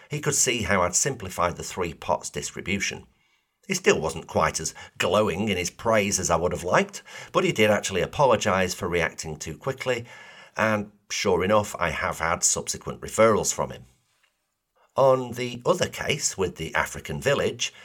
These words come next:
I got the agreement to go back out to see this lady. We sat down, no cup of tea was offered this time,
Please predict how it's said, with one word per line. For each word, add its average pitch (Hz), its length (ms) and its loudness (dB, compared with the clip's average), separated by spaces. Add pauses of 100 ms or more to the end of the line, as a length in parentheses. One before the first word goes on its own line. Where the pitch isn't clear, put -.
(340)
I 151 80 2
got 160 180 4
the 151 120 0
agreement 110 460 0
to - 100 -8
go 127 220 4
back - 200 0
out 76 200 -2
to - 80 -6
see 71 200 0
this - 220 -8
lady. 92 380 2 (680)
We 127 120 -2
sat 78 300 -2
down, 120 300 -2 (440)
no 76 320 -4
cup - 240 -14
of - 140 -12
tea 120 240 -2
was 76 160 -2
offered - 260 -4
this - 220 -4
time, 151 280 0